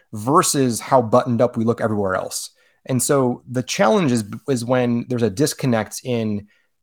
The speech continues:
people are looking at, like, a very nice veneer on something, and then they ask a question into something like, "Well, um,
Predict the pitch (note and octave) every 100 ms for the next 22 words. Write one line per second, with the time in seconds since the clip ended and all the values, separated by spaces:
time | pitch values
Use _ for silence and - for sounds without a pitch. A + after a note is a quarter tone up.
0 | - D#3+ D#3 C#3+ C3 A#2 C#3 D3 C#3+ B2+
1 | A#2+ - A2+ - - A#2 A2 C#3+ D3+ C#3+
2 | C3+ G#2 G#2 A#2 B2 C3 A2 G2+ - G2+
3 | G2+ G2+ G2 - _ _ _ - B2 A#2+
4 | A#2 A2+ A2+ - A#2 B2+ C3+ - A#2+ -
5 | C3+ - B2 A#2 - B2 A#2 A2+ G#2+ A#2+
6 | B2 A#2 - _ _ _ - A#2 A2 G#2
7 | G2